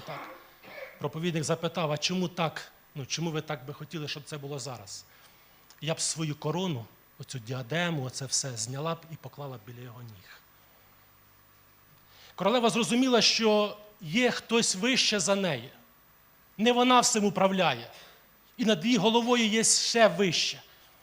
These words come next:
Цей юнак зрозумів, що те, що він мав, воно набагато більше і цінніше, ніж те, що він має зараз. А Господь нікого не тримає.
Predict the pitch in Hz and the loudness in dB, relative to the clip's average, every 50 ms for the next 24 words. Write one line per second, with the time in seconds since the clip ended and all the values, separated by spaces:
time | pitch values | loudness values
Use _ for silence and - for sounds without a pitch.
0 | _ _ _ _ _ _ _ _ _ _ _ _ - - - - - 247 254 254 | _ _ _ _ _ _ _ _ _ _ _ _ -20 -20 -10 0 2 4 4 6
1 | 247 254 254 196 170 220 233 165 214 247 262 269 233 - 214 202 - 254 254 - | 6 4 4 2 2 2 2 2 4 4 4 4 4 2 0 2 4 4 4 6
2 | - 240 226 220 220 220 233 269 277 240 214 233 233 233 233 - 254 233 220 277 | 4 4 2 2 4 4 4 4 4 4 4 4 4 4 6 6 6 4 4 4
3 | 254 - 254 220 180 - 285 294 294 247 - - - 196 170 - - - - 262 | 4 4 2 0 0 2 4 4 6 6 6 4 4 2 -2 -4 -6 -6 -2 0
4 | 254 - - - 240 240 262 302 302 - - 214 208 233 190 - - 262 254 - | 0 0 2 2 2 2 2 2 2 2 2 2 2 2 0 2 2 2 4 4
5 | - 240 233 233 226 226 233 233 226 226 202 - 208 214 208 180 135 113 - - | 2 0 0 2 2 2 2 2 2 2 2 2 0 0 0 -2 -2 -4 -4 -4
6 | - - - - - - - - _ _ _ _ _ _ _ _ _ _ _ _ | -4 -6 -8 -14 -20 -20 -20 -20 _ _ _ _ _ _ _ _ _ _ _ _
7 | _ _ _ _ _ _ _ _ _ _ _ - 226 220 247 240 - - - 262 | _ _ _ _ _ _ _ _ _ _ _ -4 -2 -2 0 -2 -2 -4 -4 -6
8 | 254 247 247 247 - 262 233 226 233 233 233 240 240 - 262 262 254 247 240 208 | -6 -6 -6 -6 -4 -4 -2 0 0 0 0 -2 -6 -6 -8 -6 -6 -6 -6 -8
9 | 165 151 | -8 -8